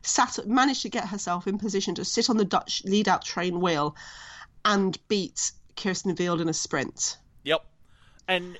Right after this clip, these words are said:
Speaker 2: it was genius tactics, and she executed it flawlessly, and even that said, she still had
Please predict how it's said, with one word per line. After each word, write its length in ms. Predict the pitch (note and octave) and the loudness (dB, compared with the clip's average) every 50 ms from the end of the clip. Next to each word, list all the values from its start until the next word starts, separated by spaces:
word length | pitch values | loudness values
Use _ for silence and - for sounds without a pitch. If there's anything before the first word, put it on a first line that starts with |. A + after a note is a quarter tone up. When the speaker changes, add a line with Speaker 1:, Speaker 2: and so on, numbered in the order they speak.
| - - - | -16 -6 -4
Speaker 2:
it 160 | G3 G3+ F#3+ | -4 -2 0
was 200 | G3 F#3 E3+ - | -2 -2 -2 -4
genius 380 | - - F3 F#3+ G#3 B3+ B3+ - | -6 -6 -6 -6 -4 -6 -10 -10
tactics, 460 | - - F#3 E3+ - - F3 D#3+ - | -8 -8 -8 -8 -8 -10 -14 -14 -14
and 140 | D3 D3 C#3+ | -16 -16 -14
she 120 | - D#3+ | -14 -14
executed 500 | E3+ F3 - E3+ D3+ - F3 E3+ D#3+ D3+ | -14 -14 -14 -18 -14 -10 -10 -10 -8 -10
it 120 | C#3+ - - | -12 -12 -14
flawlessly, 580 | - - C3+ C3+ C#3 C3+ B2+ - C3+ C3+ C3 - | -14 -10 -10 -8 -8 -8 -10 -12 -14 -14 -12 -8
and 220 | B2+ C3 - - - | -8 -8 -8 -8 -10
even 340 | - E3+ E3+ D#3+ D#3+ D3+ C#3 | -14 -14 -14 -14 -16 -12 -10
that 240 | C3 C3 C#3 - - | -8 -8 -8 -10 -12
said, 300 | - - A#2 A2 G#2 - | -14 -12 -12 -12 -12 -14
she 180 | - - A2+ A2 | -18 -20 -20 -20
still 580 | - - - - C#3 C#3+ C#3 C3 B2+ C3 - _ - - - - - _ | -20 -20 -16 -12 -10 -8 -8 -8 -8 -10 -12 _ -20 -20 -20 -20 -20 _
had 400 | - - D3+ C#3 C3 A#2+ A2 A2 | -8 -4 -2 -2 -2 -4 -8 -16